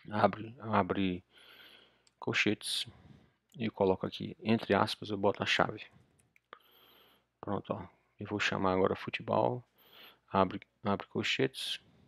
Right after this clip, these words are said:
Santos, fecha colchetes. Então ele vai aqui, quando eu fizer isso, o Python vai aqui no futebol,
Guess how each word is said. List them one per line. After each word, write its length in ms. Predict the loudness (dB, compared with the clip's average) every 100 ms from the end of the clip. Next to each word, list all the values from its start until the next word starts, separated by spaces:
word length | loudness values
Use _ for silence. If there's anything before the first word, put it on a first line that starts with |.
| _ _ -20 _ -14
Santos, 480 | -6 -4 -4 -8 -6
fecha 220 | -4 -4
colchetes. 400 | -4 -4 -4 -6
Então 180 | -4 -2
ele 140 | 0
vai 260 | 2 4 6
aqui, 420 | 6 2 -8 -8 -6
quando 160 | -2
eu 60 | -2
fizer 280 | 0 6 8
isso, 260 | 6 0
o 40 | 0
Python 380 | 4 4 2 0
vai 160 | 2
aqui 160 | 0 -2
no 80 | -6
futebol, 520 | -8 -2 0 0